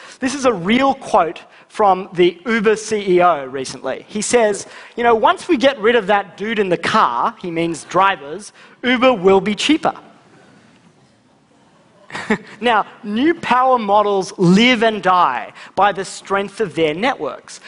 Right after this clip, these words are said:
by whether the drivers and the consumers who use the service actually believe in it, because they don't, they're not an exercise of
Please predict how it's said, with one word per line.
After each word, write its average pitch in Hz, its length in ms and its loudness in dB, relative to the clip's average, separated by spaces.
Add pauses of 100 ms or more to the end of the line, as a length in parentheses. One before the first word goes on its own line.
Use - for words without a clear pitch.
(120)
by 208 140 2
whether 220 280 4
the 180 140 0
drivers 202 640 0
and 165 100 -4
the 147 60 -6
consumers 202 500 -6
who 185 80 -10
use 226 220 -4
the 226 80 -10
service 151 400 -2 (220)
actually 202 420 0
believe 185 340 2
in 156 120 -8
it, - 120 -16 (280)
because 214 280 -2
they 226 140 4
don't, 254 400 0
they're 208 100 4
not 277 220 2
an 233 60 -2
exercise 175 580 0
of 147 220 -4